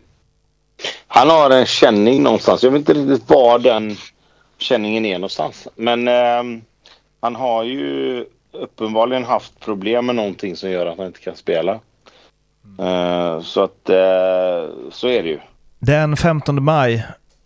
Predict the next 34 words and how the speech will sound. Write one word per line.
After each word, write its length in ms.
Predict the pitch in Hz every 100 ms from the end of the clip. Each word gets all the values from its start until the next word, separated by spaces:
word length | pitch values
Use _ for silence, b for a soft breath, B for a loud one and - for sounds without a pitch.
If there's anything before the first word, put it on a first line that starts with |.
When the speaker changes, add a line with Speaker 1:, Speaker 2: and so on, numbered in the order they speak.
| - -
Speaker 2:
är 200 | 131 123
det 500 | 123 120 117 113 -
A 280 | 147 120 113
I 60 | 113
K 760 | - 120 113 110 110 110 107
Blåvitt 640 | 107 113 107 110 - - -
på 260 | 110 101
Friends, 540 | - 113 101 101 - -
och 120 | 110
med 120 | 107
tanke 240 | 113 107
på 240 | - 110 107
hur 280 | 107 110 104
framförallt 400 | 110 104 107 107
A 240 | 117 101
I 40 | 110
Ks 220 | 139 120
spelschema 540 | - 113 - 104 101
ser 100 | 107
fra-, 340 | 98 107 - 117
ser 140 | -
ut 180 | 110 101
fram 240 | 113 101
tills 360 | 98 107 101 -
dess, 500 | 110 107 - - - B B B B B -
så 140 | 113
känns 200 | 110 107
det 100 | 107
som 140 | 107
att 100 | 104
det 100 | -
kan 200 | 104 104
bli 180 | 104 101
en, 240 | 98 98